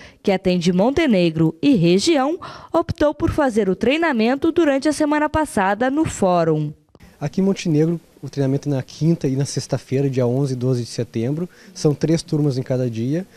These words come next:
Speaker 2: umas dez, umas quatorze, umas dezesseis. Em torno de sessenta pessoas por turma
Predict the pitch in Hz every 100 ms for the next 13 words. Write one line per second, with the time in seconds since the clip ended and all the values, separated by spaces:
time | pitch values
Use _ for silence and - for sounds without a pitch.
0 | - - 160 147 127 127 135 175 - -
1 | 151 151 135 - 139 151 160 160 170 160
2 | 151 139 160 - 131 113 - - - -
3 | 160 - 175 175 - - 175 180 175 -
4 | 156 170 - 175 - 147 139 165 175